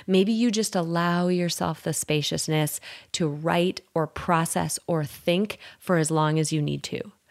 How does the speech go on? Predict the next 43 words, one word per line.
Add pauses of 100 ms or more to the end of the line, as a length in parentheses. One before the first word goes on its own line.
(220)
The
beautiful
thing
about
podcasts
is
that
these
episodes
are
around (240)
forever,
friend. (200)
So
don't
feel
like
you
have
to
consume
all
of
this
at
once. (280)
You
can
come
back
to
it. (300)
You
can
listen
to
it
multiple
times. (560)
So
however
you're, (240)
uh,